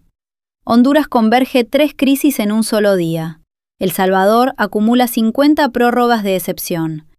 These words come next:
Nicaragua convierte la planilla en tesorería partidaria.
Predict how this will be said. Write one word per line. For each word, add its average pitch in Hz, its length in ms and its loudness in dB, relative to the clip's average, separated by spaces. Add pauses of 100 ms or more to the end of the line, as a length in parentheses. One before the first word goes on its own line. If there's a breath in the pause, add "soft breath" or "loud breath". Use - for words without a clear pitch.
(320)
Nicaragua 214 760 0
convierte 233 460 0
la 214 140 0
planilla 240 520 2
en 254 100 2
tesorería 196 580 -2
partidaria. 165 840 -6